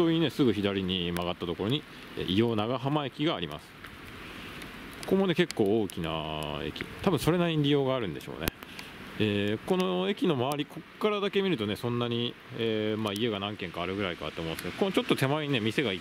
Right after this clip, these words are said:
ぱいあったんで、久々にね、店というものをね、見た感じがします。あれ、待合室もね、明るくて、なんかやたら広いですね。なんだこれは。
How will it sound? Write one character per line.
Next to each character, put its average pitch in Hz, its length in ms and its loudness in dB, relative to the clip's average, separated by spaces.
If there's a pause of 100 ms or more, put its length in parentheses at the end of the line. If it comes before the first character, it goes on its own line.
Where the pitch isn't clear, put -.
(120)
ぱ 110 80 0
い - 20 0
あ 110 60 -2
っ - 20 -4
た 92 160 -6
ん 82 80 -6
で、 76 80 -6 (140)
久 190 180 4
々 190 240 6
に - 20 6
ね、 143 140 4
店 123 220 6
と - 80 0
い 101 120 4
う 98 60 4
も 90 120 2
の 95 40 0
を 80 40 0 (120)
ね、 - 60 2
見 95 80 2
た - 100 0
感 85 180 -2
じ 78 60 -2
が 76 80 -2
し - 80 -4
ま 80 80 -2
す。 - 960 -2
あ 101 60 2
れ、 107 60 2
待 104 300 2
合 135 120 4
室 - 120 -4
も 80 60 0
ね、 92 140 4 (160)
明 127 80 4
る 127 60 2
く 127 160 -2
て、 85 200 2 (300)
な 92 80 2
ん - 20 -2
か 85 80 0 (140)
や 98 100 2
た 156 100 2
ら 147 60 0
広 139 240 4
い 92 60 0
で 73 60 -2
す - 60 -8
ね。 64 160 -6
な 98 100 0
ん 92 60 0
だ 78 60 0
こ 65 140 -2
れ 57 60 0
は。 53 100 0